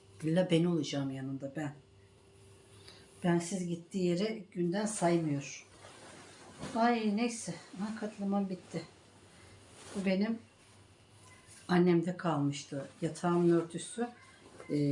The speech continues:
yatak örtüsü, bayağı yatak geniş bu örtüm. Çok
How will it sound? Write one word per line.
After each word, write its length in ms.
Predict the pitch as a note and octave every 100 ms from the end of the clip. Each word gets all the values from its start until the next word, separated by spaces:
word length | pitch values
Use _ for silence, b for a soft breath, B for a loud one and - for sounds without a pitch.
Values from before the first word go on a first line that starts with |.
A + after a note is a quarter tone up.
| C#3+ C#3 C#3
yatak 380 | D#3 D#3+ G#3 G#3
örtüsü, 460 | G3 - A3 F3
bayağı 320 | F#3+ G3 G3 F#3+
yatak 280 | F#3 G#3 - - - - -
geniş 480 | F#3 F3+ G3+ - -
bu 160 | C#3
örtüm. 340 | B3+ - C#3+ C#3
Çok 200 | - F#3